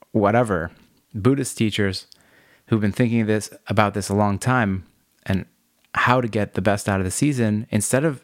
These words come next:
them having to go and try to do it themselves, share this wisdom with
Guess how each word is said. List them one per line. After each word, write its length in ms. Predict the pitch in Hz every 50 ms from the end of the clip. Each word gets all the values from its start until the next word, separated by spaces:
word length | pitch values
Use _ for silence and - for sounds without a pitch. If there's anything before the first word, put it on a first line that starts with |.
| _ -
them 200 | - 117 120 120
having 300 | 117 117 117 123 120 107
to 120 | - 101 92 101 - -
go 220 | 110 107 110 110
and 100 | 107 101
try 160 | - 110 104
to 80 | 101 95
do 180 | 90 107 110
it 80 | 107 104
themselves, 600 | - 98 95 - - 104 95 87 87 90 95 - _ - - _ - - - _ _ _ _ _ _ _ _ _ _ _
share 460 | - - - - 135 160 165 143 110
this 480 | 95 95 92 92 92 - - - - -
wisdom 680 | 101 101 139 165 151 117 104 90 87 90 92 98 - _ _ -
with 400 | 113 101 98 92 - - -